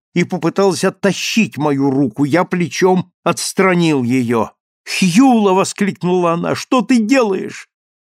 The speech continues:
«Мне показалось, что я увидела в комнате девушку, незнакомку.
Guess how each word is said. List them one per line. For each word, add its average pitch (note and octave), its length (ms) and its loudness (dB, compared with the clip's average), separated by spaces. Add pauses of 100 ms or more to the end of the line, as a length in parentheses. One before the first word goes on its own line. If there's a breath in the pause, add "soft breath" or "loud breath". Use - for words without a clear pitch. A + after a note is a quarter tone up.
(220)
«Мне F3 200 2
показалось, F#3+ 600 0
что - 200 -6
я F3+ 160 2
увидела G3 540 2
в - 80 -18
комнате G#3 520 0
девушку, D#3+ 640 -2
незнакомку. G3 840 -2